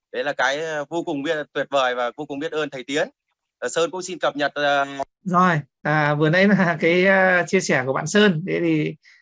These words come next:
Speaker 2: thực ra là lúc đầu bạn ấy không có vốn. Thì, ờ, bạn ấy đầu tiên bạn phải làm môi giới. Đấy, giới thiệu một số cái tài sản. Đấy, sau đó thì, thì, thì, ờ,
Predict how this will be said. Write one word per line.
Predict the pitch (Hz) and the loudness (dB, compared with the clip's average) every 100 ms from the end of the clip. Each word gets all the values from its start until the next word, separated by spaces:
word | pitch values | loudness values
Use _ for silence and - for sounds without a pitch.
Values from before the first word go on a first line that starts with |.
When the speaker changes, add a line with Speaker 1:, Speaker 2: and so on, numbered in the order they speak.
| _ | _
Speaker 2:
thực | 160 | 2
ra | 196 | 4
là | 190 | 4
lúc | 208 | 2
đầu | 202 180 | 2 2
bạn | 170 | 0
ấy | 190 | 2
không | 196 | 4
có | 196 | 4
vốn. | 185 233 - _ _ - | 4 2 0 _ _ -6
Thì, | 147 151 | -2 0
ờ, | 151 147 151 143 - 190 | 2 0 -4 -8 -10 -6
bạn | 156 156 | -4 0
ấy | 185 | 2
đầu | 180 | 2
tiên | 165 185 | 2 2
bạn | 160 165 | 0 -2
phải | 139 | -2
làm | 139 143 | 0 2
môi | 175 | 4
giới. | 170 262 - _ _ _ _ _ | 4 2 -2 _ _ _ _ _
Đấy, | 127 139 | -6 0
giới | 202 | 2
thiệu | 214 175 | 2 0
một | 156 | 0
số | 160 175 | 2 2
cái | |
tài | 190 151 | 2 2
sản. | 151 107 101 _ _ _ _ - _ _ | 0 -4 -10 _ _ _ _ -20 _ _
Đấy, | 147 156 | -6 0
sau | 190 | 4
đó | 180 170 | 4 4
thì, | 196 170 | 4 2
thì, | 165 160 156 | 2 2 2
thì, | 151 151 | 2 2
ờ, | 147 147 | 4 2